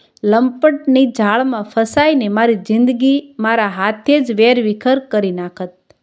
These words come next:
ભગવાન, ખરેખર તમે મારી આંખો ઉઘાડી નાખી. Thank you God. એમ કહી સીમા કાલના પ્લાનને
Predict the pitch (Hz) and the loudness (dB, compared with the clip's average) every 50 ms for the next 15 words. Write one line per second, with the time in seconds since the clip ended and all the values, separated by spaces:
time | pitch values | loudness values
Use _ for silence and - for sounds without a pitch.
0 | _ _ _ _ _ _ _ _ _ - - - _ _ _ _ _ _ _ _ | _ _ _ _ _ _ _ _ _ -20 -20 -20 _ _ _ _ _ _ _ _
1 | _ _ _ _ _ _ _ _ _ _ _ _ _ _ - - 240 254 262 311 | _ _ _ _ _ _ _ _ _ _ _ _ _ _ -4 -4 -2 0 2 2
2 | 330 339 349 339 320 - 254 262 269 294 285 - 311 311 302 294 294 - - _ | 2 2 0 -2 -2 0 2 2 2 2 2 2 2 2 2 0 -2 -6 -12 _
3 | _ _ _ _ _ _ _ _ _ _ _ _ _ _ - 254 269 294 294 285 | _ _ _ _ _ _ _ _ _ _ _ _ _ _ -2 2 2 2 2 2
4 | 269 262 269 262 277 - - 202 226 247 247 247 - 277 226 202 196 190 - 196 | 2 2 2 0 -2 -2 -2 -2 0 0 -2 0 0 2 2 2 0 -2 -2 -2
5 | 196 196 185 180 180 180 180 - - - 180 170 - _ _ - - - - _ | -2 -2 -2 -4 -6 -6 -8 -10 -10 -12 -12 -12 -12 _ _ -20 -20 -20 -20 _
6 | _ - - 226 247 277 277 269 - 220 196 185 190 190 202 214 233 240 - _ | _ -4 -2 0 2 0 0 0 -2 -4 -4 -2 -2 -2 -2 -2 -4 -8 -14 _
7 | _ _ _ - - - - _ _ _ _ _ _ _ _ _ _ _ _ _ | _ _ _ -20 -20 -20 -20 _ _ _ _ _ _ _ _ _ _ _ _ _
8 | _ - 277 320 339 320 311 294 320 330 320 311 320 - 277 277 277 277 285 285 | _ -2 0 0 2 2 2 2 2 2 0 -2 0 0 2 4 4 4 4 2
9 | 277 277 247 240 240 240 247 247 247 247 247 247 247 - 208 208 208 214 214 214 | 0 0 0 2 2 2 0 0 0 -2 -2 -2 -4 -4 -2 -2 -2 -2 -2 -2
10 | 214 220 226 233 247 | -2 -2 -4 -6 -8